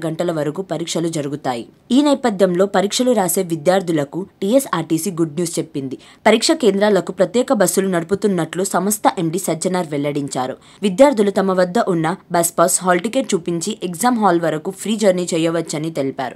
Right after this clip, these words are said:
పదో తరగతి పరీక్షలకు హాజరవుతున్న విద్యార్థిని విద్యార్థులకు all the best. విద్యార్థులకు రవాణా విద్యాశాఖ అసౌకర్యం కలగకుండా టీఎస్ఆర్టీసీ యాజమాన్యం అన్ని ఏర్పాట్లు చేసింది.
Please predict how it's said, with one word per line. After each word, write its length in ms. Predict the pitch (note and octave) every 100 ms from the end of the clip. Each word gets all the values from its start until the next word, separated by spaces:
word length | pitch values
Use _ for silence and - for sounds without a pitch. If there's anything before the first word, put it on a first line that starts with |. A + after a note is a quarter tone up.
| _ _ -
పదో 180 | G#3+ C#4+
తరగతి 400 | C#4 A#3 A3 G#3+
పరీక్షలకు 580 | G3 F3+ - F#3 F#3
హాజరవుతున్న 680 | F3+ E3+ A3+ A#3 A3+ F#3+ E3+
విద్యార్థిని 640 | E3 E3 D3+ G#3 G#3 A3 G3+
విద్యార్థులకు 800 | E3+ D#3 E3 D#3+ D#3 D3 F#3+ A#3 E3+
all 180 | E3
the 120 | E3 C#3+
best. 320 | C3+ - - _ - - -
విద్యార్థులకు 600 | G3 A#3+ C#4+ D4+ C#4+ C#4
రవాణా 360 | A3+ F#3+ G#3 A3+
విద్యాశాఖ 540 | F#3+ E3 G3 G3+ F#3+ F#3
అసౌకర్యం 600 | F#3 B3+ C4 C4 A#3 A#3+
కలగకుండా 640 | A#3 F#3 G3 G#3 E3+ D#3
టీఎస్ఆర్టీసీ 840 | D#3 G3 G3 C#4+ - E3+ D#3 E3 G3+
యాజమాన్యం 640 | F3+ E3 F#3+ E3 D3 E3+ -
అన్ని 320 | G3 B3+ C#4+
ఏర్పాట్లు 420 | G3 G3 F3 F3+ F3 D#3+
చేసింది. 460 | D3 D3+ C#3+ C3